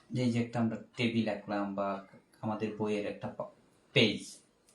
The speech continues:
সেটার দুইটি মাত্রা, একদিকে হচ্ছে এই যে এটা হচ্ছে দৈর্ঘ্য আর এটা হচ্ছে প্রস্থ। এই দৈর্ঘ্য আর প্রস্থ যখন কোনো বস্তুর থাকে সেটা একটা তল সৃষ্টি করে। এই তলের মাত্রা হচ্ছে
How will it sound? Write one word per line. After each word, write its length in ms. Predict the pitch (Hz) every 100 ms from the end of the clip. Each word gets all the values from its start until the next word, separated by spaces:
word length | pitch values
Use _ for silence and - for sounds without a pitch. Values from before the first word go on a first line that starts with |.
| _
সেটার 320 | - 127 160 139
দুইটি 220 | 160 165 139 104
মাত্রা, 220 | - - 110
একদিকে 280 | 113 123 131
হচ্ছে 200 | 139 - 117 127
এই 60 | 120
যে 60 | 117
এটা 100 | 123
হচ্ছে 160 | 120 127 113
দৈর্ঘ্য 320 | 117 117 151 - - _ _ - _ _ -
আর 80 | 107
এটা 120 | - 110
হচ্ছে 180 | - - -
প্রস্থ। 420 | 95 - - - - - _ _ _ - - - - - - - - - - - 147
এই 60 | 143 127
দৈর্ঘ্য 320 | 143 143 170 175
আর 80 | 170 -
প্রস্থ 260 | 147 - - 170
যখন 200 | 170 170 143
কোনো 140 | 135 123 117
বস্তুর 300 | - 113 - 120
থাকে 300 | 113 - 139 -
সেটা 180 | 120 113 117
একটা 140 | - - 147
তল 200 | 135 135 127
সৃষ্টি 360 | - 107 - 117 -
করে। 180 | - - - _ - _ _ _ - - - - - - - - - - - - - - - 123
এই 60 | 120 -
তলের 340 | 147 156 156 143
মাত্রা 220 | 143 135 127
হচ্ছে 160 | 143